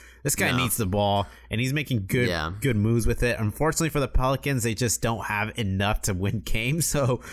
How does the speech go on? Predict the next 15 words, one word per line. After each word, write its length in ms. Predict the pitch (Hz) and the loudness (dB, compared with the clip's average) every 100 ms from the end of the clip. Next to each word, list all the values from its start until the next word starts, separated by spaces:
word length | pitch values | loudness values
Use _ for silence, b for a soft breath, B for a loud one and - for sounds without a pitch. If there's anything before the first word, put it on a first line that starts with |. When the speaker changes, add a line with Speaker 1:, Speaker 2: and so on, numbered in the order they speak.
| B B B B B - | B B B B B -2
Speaker 1:
but 320 | 135 131 - | 2 2 2
for 80 | 143 | 2
the 100 | 139 | 4
most 300 | 135 185 - | 4 4 2
part, 160 | 160 156 | 2 4
Brandon 340 | 175 185 175 | 4 4 4
Ingram's 300 | 165 170 139 | 2 2 2
been 160 | 143 135 | 2 2
a 60 | |
Speaker 2:
<laughs> 0 | |
Speaker 1:
solid 600 | 113 - - 107 127 139 | 2 0 2 2 2 2
spot 440 | - - 131 143 98 | -2 -2 0 2 2
on 120 | 98 | 0
this 220 | 98 92 | 0 0
team. 400 | - 104 95 92 | -2 -2 -2 -4